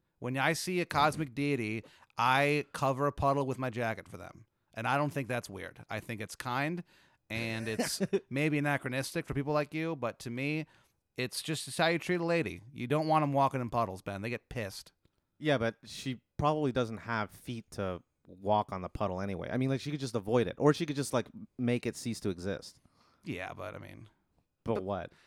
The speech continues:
Speaker 1: but when
Speaker 2: <laughs>
Speaker 1: does God do that in those stories?
Speaker 2: What, make puddles go away?
Speaker 1: Yeah.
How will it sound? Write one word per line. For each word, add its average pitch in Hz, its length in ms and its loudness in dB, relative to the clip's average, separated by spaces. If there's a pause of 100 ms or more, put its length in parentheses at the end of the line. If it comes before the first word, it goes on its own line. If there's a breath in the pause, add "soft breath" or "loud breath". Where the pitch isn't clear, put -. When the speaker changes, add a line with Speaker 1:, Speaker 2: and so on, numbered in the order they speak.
(140)
Speaker 1:
but 254 140 0
when 311 160 4
Speaker 2:
<laughs> - 80 4
Speaker 1:
does 277 100 0
God 190 320 6
do 143 200 -2
that 107 220 0
in 95 60 -8
those 95 160 -8
stories? 92 580 -12 (520)
Speaker 2:
What, 117 380 4
make 107 240 -4
puddles 120 320 0
go 139 160 2
away? 151 280 0
Speaker 1:
Yeah. 131 260 -6